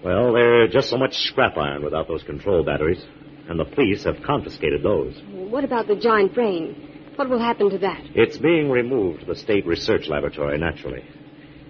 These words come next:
Speaker 1: The brain is dead now. Within five minutes of being exposed to the air, it lost all its living properties. That would have been a great disappointment to the professor.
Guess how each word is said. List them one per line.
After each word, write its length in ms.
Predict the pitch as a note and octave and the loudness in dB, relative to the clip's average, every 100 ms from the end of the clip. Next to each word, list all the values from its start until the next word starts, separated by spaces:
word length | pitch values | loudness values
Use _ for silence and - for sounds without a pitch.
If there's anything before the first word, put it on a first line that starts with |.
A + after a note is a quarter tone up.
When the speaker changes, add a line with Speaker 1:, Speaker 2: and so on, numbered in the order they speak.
| - | -16
Speaker 1:
The 60 | - | -4
brain 380 | G2+ G2+ F2+ D#2+ | 0 2 2 0
is 360 | D2 - - - | -4 -8 -18 -4
dead 300 | G2 F2+ C#2+ | 2 4 2
now. 420 | E2+ E2 C#2+ D#2 - - - - - - - - - | -2 -2 -2 -6 -10 -20 -20 -20 -20 -20 -20 -20 -8
Within 300 | E2+ G#2 G2 F2+ | 2 2 2 2
five 320 | G#2 G2+ E2+ | 4 4 4
minutes 280 | A#2 A2+ F#2 | 0 0 2
of 80 | |
being 200 | F2+ G2 F2+ | 4 4 4
exposed 420 | - A2 G2+ - | 0 2 2 0
to 60 | |
the 80 | D#2 F#2 | 0 4
air, 320 | A2 F#2 G2+ | 4 4 4
it 100 | E2+ - - G2 | 0 -4 -16 0
lost 380 | A2+ F#2+ - | 4 4 2
all 160 | F2+ E2+ | 2 2
its 180 | D#2+ F2+ | 0 0
living 280 | G2 D#2+ C#2+ | 0 0 -2
properties. 400 | D2+ D2 D#2+ - - - - - - - - - - - | -6 -4 -4 -4 -12 -20 -20 -20 -20 -20 -20 -20 -20 -12
That 80 | E2 | -6
would 80 | D#2+ | -2
have 60 | |
been 120 | F2 | 0
a 60 | F2+ | 0
great 260 | F2+ G2+ G2+ | 4 4 4
disappointment 580 | F#2+ G2+ B2+ A2 F2+ | -4 -4 -2 -2 -4
to 60 | F#2 | -6
the 80 | F2 | -10
professor. 420 | D#2+ G#2 F#2 | -6 -6 -4